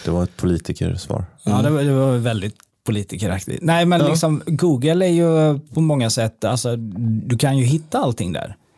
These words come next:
Speaker 2: Men det här samlar ihop allting väldigt, väldigt snabbt och enkelt för alla. Annars, det, det liksom, du tappar ju det här med att du måste söka, söka informationen. För det gör ju att den blir lite mer svåråtkomlig i alla fall.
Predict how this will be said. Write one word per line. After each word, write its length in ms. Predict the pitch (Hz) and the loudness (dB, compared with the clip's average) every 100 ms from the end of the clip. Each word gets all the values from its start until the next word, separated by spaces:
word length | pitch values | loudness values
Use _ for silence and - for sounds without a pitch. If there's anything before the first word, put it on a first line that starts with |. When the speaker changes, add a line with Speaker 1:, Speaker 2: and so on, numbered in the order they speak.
| _ | _
Speaker 2:
Men 160 | 139 127 | 0 2
det 60 | |
här 200 | 123 139 | 2 2
samlar 340 | 156 175 160 156 | 2 2 2 2
ihop 420 | 135 185 - - | 2 0 -2 -4
allting 580 | 110 98 - 92 90 98 | -2 -2 -4 -4 -6 -4
väldigt, 260 | 123 120 107 | -2 0 0
väldigt 340 | 117 104 - | -2 -4 -4
snabbt 580 | - - 139 156 - - | -4 0 -2 -2 -16 -4
och 160 | 123 92 | -4 0
enkelt 460 | 120 98 - 110 | -2 -2 -4 -4
för 100 | 135 | -2
alla. 180 | 117 113 | 0 0
Annars, 380 | 135 139 131 - | 0 0 -2 -4
det, 200 | 139 139 131 - | -2 -2 -2 -10
det 220 | 147 151 | -6 0
liksom, 520 | 143 - 151 139 135 | 0 0 -2 -2 -2
du 100 | 143 | -4
tappar 320 | 135 156 - | -2 -4 0
ju 60 | 147 | 0
det 100 | 156 | 2
här 160 | 143 117 | 2 2
med 200 | 120 101 | 0 -2
att 200 | - - _ _ _ - _ - | -6 -20 _ _ _ -20 _ -2
du 100 | 117 | 0
måste 260 | 107 - | 0 -2
söka, 720 | - 131 113 101 - 104 98 95 95 95 | -2 0 0 -2 -2 -2 -2 -4 -6 -6
söka 340 | - 127 - | -2 -2 0
informationen. 680 | 135 135 151 139 131 98 98 | 0 2 2 2 0 0 -2
För 100 | 127 | 2
det 60 | 151 | 4
gör 180 | 175 | 4
ju 60 | 131 | 4
att 140 | 127 | 2
den 100 | 143 | 2
blir 140 | 135 127 | 2 4
lite 320 | 131 127 156 | 2 2 2
mer 160 | 156 113 | 2 2
svåråtkomlig 560 | 127 110 - 110 101 | 0 -2 -2 -2 -2
i 20 | |
alla 120 | 104 110 | -2 -4
fall. 240 | 87 | -6